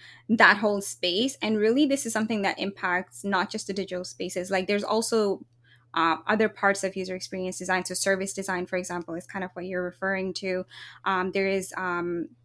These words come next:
uh, customer experience part of that as well. So if you like to think of, like, Apple, for example, they have their digital world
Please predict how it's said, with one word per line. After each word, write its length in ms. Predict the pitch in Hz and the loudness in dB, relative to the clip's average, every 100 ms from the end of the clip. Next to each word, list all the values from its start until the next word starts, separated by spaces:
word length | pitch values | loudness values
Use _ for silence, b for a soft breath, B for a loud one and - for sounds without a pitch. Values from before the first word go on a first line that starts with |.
| - | -12
uh, 220 | 180 170 | -10 -10
customer 420 | 170 208 - 202 180 | -6 -4 -2 -4 -4
experience 800 | - - 208 196 196 196 - - | -6 -4 -2 0 0 -2 -4 -8
part 220 | - 202 196 | -2 2 2
of 140 | 202 | 0
that 180 | 196 185 | 0 0
as 220 | 180 180 | 0 -2
well. 380 | 185 175 180 185 B B B | -2 0 0 -2 B B B
So 440 | - 220 202 202 - | 0 4 6 4 4
if 160 | 226 247 | 2 4
you 80 | |
like 180 | 233 240 | 4 4
to 80 | 254 | 2
think 220 | 226 226 | 0 2
of, 180 | 220 208 | 0 0
like, 220 | 185 175 190 | -2 -2 0
Apple, 300 | 190 202 196 | 0 0 -4
for 180 | 196 | -2
example, 500 | 190 185 190 185 190 | -4 -2 -4 -4 -4
they 100 | 180 | -4
have 200 | 190 190 | -2 -2
their 140 | 185 180 | -2 -4
digital 540 | 165 202 214 233 226 | -2 -2 -2 -2 -2
world 400 | 220 226 226 226 | 0 0 0 -2